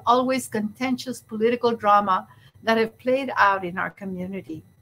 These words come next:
From its beginning in the mid eighteenth century, seventeen fifty-five to be exact, Laredo has grappled with class issues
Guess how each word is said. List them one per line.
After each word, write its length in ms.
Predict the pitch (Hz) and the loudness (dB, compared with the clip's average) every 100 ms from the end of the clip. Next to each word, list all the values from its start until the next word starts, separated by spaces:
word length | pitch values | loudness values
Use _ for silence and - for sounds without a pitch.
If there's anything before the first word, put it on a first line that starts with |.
| _ - | _ -6
From 200 | 233 226 | -2 0
its 220 | 262 254 | 0 -4
beginning 800 | - 262 320 339 247 202 233 214 208 | -6 -2 0 2 0 0 -2 -4 -4
in 120 | 202 | -4
the 80 | 208 | 0
mid 280 | 226 240 - | 0 0 -2
eighteenth 400 | 226 226 240 247 | -6 -2 -4 -2
century, 600 | 247 240 - 180 160 - _ | -2 -2 -4 -4 -4 -6 _
seventeen 540 | - 220 214 214 233 202 | -6 -2 0 -2 -4 -4
fifty-five 720 | 220 202 190 - 233 208 190 | -6 -6 -8 0 2 2 -2
to 80 | 190 | -8
be 140 | 175 | -6
exact, 580 | 175 - 220 190 - - - - - - | -6 -4 0 0 -2 -12 -20 -20 -20 -2
Laredo 520 | 247 247 247 277 285 | 6 8 8 8 6
has 180 | 285 - | 4 -6
grappled 500 | - 226 226 247 240 | 0 2 4 2 0
with 220 | 220 - | -2 -8
class 440 | - 247 254 247 - | -6 -2 0 -2 -6
issues 560 | 190 185 202 202 220 | -6 -6 -6 -8 -8